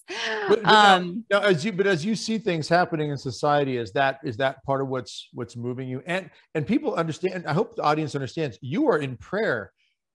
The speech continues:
Speaker 1: constantly. I
Speaker 2: Yeah.
Speaker 1: know you, well, 'cause you've, we've, we've established that,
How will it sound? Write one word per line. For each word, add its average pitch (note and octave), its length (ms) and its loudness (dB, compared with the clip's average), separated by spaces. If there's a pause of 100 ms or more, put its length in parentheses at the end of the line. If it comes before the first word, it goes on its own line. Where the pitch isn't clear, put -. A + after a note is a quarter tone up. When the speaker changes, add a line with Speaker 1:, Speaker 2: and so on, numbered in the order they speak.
Speaker 1:
constantly. B2+ 880 -4 (340)
I A3 60 2
Speaker 2:
Yeah. F3 80 2
Speaker 1:
know G3 120 0
you, A#2 180 -2
well, A#2+ 160 -6
'cause B2+ 180 -6
you've, C3 120 -4
we've, D3+ 300 -4
we've D3 180 -4
established F3+ 500 -6
that, A2 280 -4